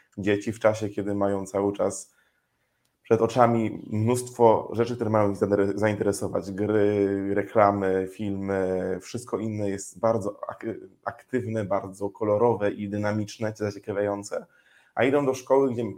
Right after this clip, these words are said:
mają pewną obietnicę, tak, że będzie coś fajnego i potem się okazuje, że przez dwadzieścia, trzydzieści, czterdzieści minut słuchają jakiegoś wykładu, który, e, nie mówię, że nauczyciel nie umie przekazać, tylko w taki sposób uczony, nie? Że, że w taki sposób się przekazuje wiedzę.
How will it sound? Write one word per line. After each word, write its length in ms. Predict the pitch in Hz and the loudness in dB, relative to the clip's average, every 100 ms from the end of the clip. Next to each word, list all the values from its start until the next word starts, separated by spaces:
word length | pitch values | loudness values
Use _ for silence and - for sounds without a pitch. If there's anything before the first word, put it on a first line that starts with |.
| - | -6
mają 360 | 107 131 131 | 2 2 2
pewną 240 | 120 120 107 | 0 0 0
obietnicę, 560 | 104 107 135 127 - | 0 -2 -2 -4 -2
tak, 220 | 82 101 101 | -2 -2 -2
że 100 | 98 | -4
będzie 200 | 101 98 | -2 -4
coś 120 | - | -2
fajnego 640 | 113 101 101 92 143 170 _ _ _ _ - | 0 2 2 4 2 0 _ _ _ _ -12
i 60 | 101 | -2
potem 280 | 131 139 | 0 0
się 120 | 120 120 | -2 -2
okazuje, 420 | 117 110 127 120 | 0 0 0 2
że 120 | 113 | 0
przez 280 | 113 113 98 | -2 -4 0
dwadzieścia, 480 | 110 107 120 - 107 | 0 0 -2 -4 -4
trzydzieści, 580 | - 101 98 110 - | -6 -4 -2 -2 -4
czterdzieści 540 | - 107 95 104 - 104 | -6 -4 -4 -6 -6 -6
minut 260 | 101 101 | -4 -6
słuchają 540 | - 107 101 113 110 101 | -8 -10 4 4 6 0
jakiegoś 300 | 101 104 101 | -4 -4 -2
wykładu, 500 | 98 - 113 120 131 | -4 6 8 8 4
który, 400 | - 110 110 113 _ _ _ _ | -4 -2 0 0 _ _ _ _
e, 280 | - 80 - | -8 -6 -4
nie 120 | 107 | 0
mówię, 200 | 131 135 | 2 2
że 80 | 110 | 2
nauczyciel 600 | 110 104 104 - 107 101 | 2 2 0 -2 2 2
nie 140 | 98 98 | 2 0
umie 240 | 147 135 | 2 2
przekazać, 340 | - - 101 95 | 0 0 0 0
tylko 120 | - | -4
w 40 | |
taki 160 | 123 127 | -8 -8
sposób 300 | 131 131 120 | -8 -6 -4
uczony, 440 | 139 135 147 101 104 | -2 6 8 8 2
nie? 220 | 120 143 | -2 -4
Że, 100 | - - | -10 -14
że 140 | - | -12
w 80 | - | -6
taki 200 | - - | -6 -6
sposób 320 | - 131 - | -6 -6 -8
się 100 | - | -12
przekazuje 500 | - - 127 123 127 | -6 -2 0 0 2
wiedzę. 340 | 131 110 95 | 4 4 2